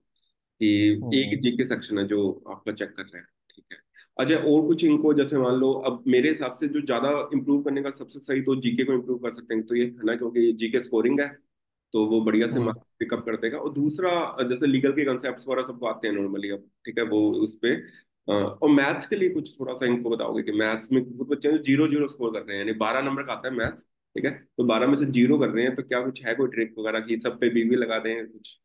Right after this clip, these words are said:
Speaker 1: हो जाए या कुछ ऐसा?
Speaker 2: यार, to be honest, maths में I was a dumb person, ठीक है,
Speaker 1: हम्म।
Speaker 2: इसलिए मैं असल में clad दिया क्योंकि मेरे को maths नहीं चाहिए था, but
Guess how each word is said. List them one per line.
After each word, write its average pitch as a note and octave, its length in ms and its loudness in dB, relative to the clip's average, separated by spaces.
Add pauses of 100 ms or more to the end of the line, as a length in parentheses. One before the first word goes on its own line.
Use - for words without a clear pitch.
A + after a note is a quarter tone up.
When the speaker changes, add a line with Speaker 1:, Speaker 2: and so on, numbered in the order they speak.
Speaker 1:
हो G#2 40 -2
जाए G#2+ 240 0
या A2 140 0
कुछ A2+ 200 -10
ऐसा? A2 320 -10
Speaker 2:
यार, D#3+ 320 -2 (1120)
to D3+ 100 0
be E3 120 2
honest, D3 480 -2
maths C3 500 -6
में C#3 420 -8 (480)
I A#2+ 100 0
was B2 300 -2
a A#2+ 60 0
dumb A#2 200 0
person, G#2 380 -2
ठीक A#2 160 -8
है, - 180 -8 (220)
Speaker 1:
हम्म। A2 160 -12 (100)
Speaker 2:
इसलिए B2 280 -4
मैं A2+ 340 -6 (120)
असल A2+ 220 -4
में A2 160 -4
clad A2 260 0
दिया G#2+ 240 2
क्योंकि A2 300 -4
मेरे G#2+ 180 -4
को A2+ 120 0
maths A2 400 -4
नहीं B2+ 140 2
चाहिए A#2 200 0
था, A#2+ 60 2
but C#3 140 2